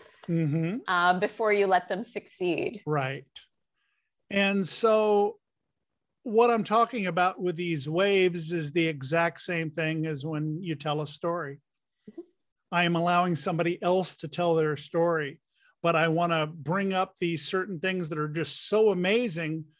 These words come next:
Speaker 1: but then also give them a chance to talk about something intimate that will become amazing, as was written on the wall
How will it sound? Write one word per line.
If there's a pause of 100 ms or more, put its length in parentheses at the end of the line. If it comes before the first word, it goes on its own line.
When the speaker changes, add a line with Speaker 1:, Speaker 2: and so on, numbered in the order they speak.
(280)
Speaker 1:
but
then
also
give
them
a
chance
to
talk
about
something
intimate
that
will
become
amazing, (920)
as (140)
was
written
on
the
wall